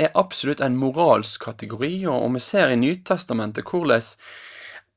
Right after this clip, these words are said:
Nytestamentet stadfester det at utenomekteskapelig sex, både i tanke og handling, er synd imot Guds vilje. Men hor er òg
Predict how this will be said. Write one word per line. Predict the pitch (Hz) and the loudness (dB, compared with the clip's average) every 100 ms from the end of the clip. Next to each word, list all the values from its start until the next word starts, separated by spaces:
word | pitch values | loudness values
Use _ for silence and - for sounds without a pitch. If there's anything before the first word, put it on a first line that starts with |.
| 117 | 0
Nytestamentet | 143 160 185 170 131 117 - 120 - | 2 4 4 4 4 2 0 -2 0
stadfester | - - 139 143 180 185 - 202 190 - 76 | 0 2 6 6 6 2 0 0 0 0 0
det | |
at | - - | 0 -2
utenomekteskapelig | 151 180 - 156 127 117 - 117 113 113 113 | -4 -6 -2 -2 0 -4 -6 -4 -2 -2 -4
sex, | - 156 - - | -4 -4 -6 -10
både | - 104 147 | -8 -8 -10
i | - | -12
tanke | - 139 170 185 - 151 202 _ _ - | -4 -4 -4 -8 -6 -6 -6 _ _ -2
og | 120 | 2
handling, | 147 147 139 123 | 2 0 -4 -6
er | 117 | -8
synd | - - - 104 110 110 - _ - | -6 -6 -6 -6 -8 -16 -20 _ -16
imot | 110 117 123 - - | -10 -8 -8 -10 -12
Guds | 117 - - | -10 -8 -8
vilje. | 110 113 - - _ _ _ _ _ _ _ _ _ _ _ _ _ 349 _ - _ _ _ _ _ _ _ _ _ - | -6 -8 -10 -18 _ _ _ _ _ _ _ _ _ _ _ _ _ _ _ -20 _ _ _ _ _ _ _ _ _ -10
Men | 117 135 135 123 | 0 2 2 0
hor | - 196 240 208 - _ _ - - - | -2 -2 0 -4 -12 _ _ -20 -16 -6
er | 123 - - | -6 -4 2
òg | 160 220 156 - | 6 6 4 -2